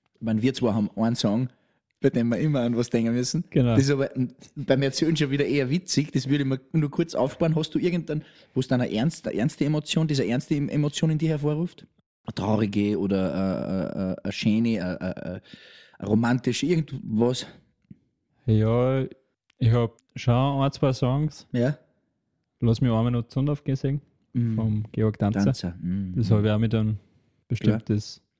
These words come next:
Speaker 2: oder das verknüpfe ich immer sofort ein Gefühl damit. Und ja.
Speaker 1: Bei mir ist S T S Großvater,
Speaker 2: Mhm.
Speaker 1: weil jeder Österreicher, der das hört,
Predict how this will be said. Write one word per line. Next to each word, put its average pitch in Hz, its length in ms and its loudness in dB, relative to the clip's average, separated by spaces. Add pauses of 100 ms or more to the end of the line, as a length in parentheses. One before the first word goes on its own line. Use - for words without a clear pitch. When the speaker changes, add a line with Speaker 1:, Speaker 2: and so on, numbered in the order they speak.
(580)
Speaker 2:
oder 101 160 0
das 95 140 0 (260)
verknüpfe 131 440 0
ich 127 60 2
immer 120 180 0
sofort - 360 -2
ein 113 60 -2
Gefühl 110 300 0
damit. 127 280 0 (320)
Und 104 680 0 (760)
ja. 95 340 0 (1120)
Speaker 1:
Bei 113 100 -2
mir 117 240 2
ist - 220 -6
S 107 260 -4
T 90 220 0
S - 320 -6 (220)
Großvater, 131 560 -4 (200)
Speaker 2:
Mhm. 117 320 -2 (420)
Speaker 1:
weil 107 380 0
jeder 110 260 0
Österreicher, 107 500 -2
der 101 160 0
das 98 160 -2
hört, 98 240 -2